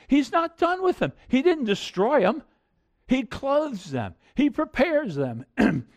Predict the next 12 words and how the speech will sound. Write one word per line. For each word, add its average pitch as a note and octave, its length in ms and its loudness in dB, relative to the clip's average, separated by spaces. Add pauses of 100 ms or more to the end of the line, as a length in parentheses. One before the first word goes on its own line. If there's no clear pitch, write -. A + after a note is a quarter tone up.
(180)
He, G#3 300 2
he G3+ 300 0 (400)
gives B3+ 400 0
them C3+ 220 -2
what F3 180 -8
they E3 160 -6
need D3 400 -4
to D3+ 120 -8
live C#3 200 -4
in C3 100 -4
this A#2+ 280 -10
life. A2+ 420 -10